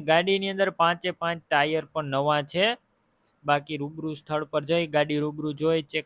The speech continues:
કરી ટેસ્ટ ડ્રાઈવ લઈને પણ લઈ શકો છો. પેલા ગાડીના ઓનરનો કોન્ટેક્ટ કરો, તેમના મોબાઈલ નંબર કઈ રીતના મેળવવા તેની બધી ડિટેલ મળી જશે. વીડિયો પૂરો જોતા રહેજો અને ઇકો લેવા કે રૂબરૂ જોવા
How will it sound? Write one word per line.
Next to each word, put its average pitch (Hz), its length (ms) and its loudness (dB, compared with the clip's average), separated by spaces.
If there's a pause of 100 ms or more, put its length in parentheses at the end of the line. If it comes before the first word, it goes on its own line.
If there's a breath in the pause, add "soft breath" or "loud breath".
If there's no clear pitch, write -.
કરી 156 220 -4
ટેસ્ટ 147 260 -8
ડ્રાઈવ 156 280 -2
લઈને 156 200 -6
પણ 147 240 -8
લઈ 160 180 -4
શકો 165 240 -8
છો. - 160 -12
પેલા 147 280 -8
ગાડીના 147 400 -4
ઓનરનો 147 380 -4
કોન્ટેક્ટ 147 500 -6
કરો, 160 180 2 (720 soft breath)
તેમના 196 380 8
મોબાઈલ 175 400 4
નંબર 175 340 2
કઈ 175 120 2
રીતના 160 400 -4
મેળવવા 160 440 4
તેની 156 280 -8
બધી 151 260 -2
ડિટેલ 151 340 -6
મળી 151 320 -4
જશે. 156 320 -2
વીડિયો 147 340 -6
પૂરો 147 220 -4
જોતા 170 400 2
રહેજો 175 320 0 (380)
અને 160 200 -6 (180)
ઇકો 175 220 0 (400)
લેવા 170 420 4
કે 170 180 2
રૂબરૂ 165 400 0
જોવા 165 280 6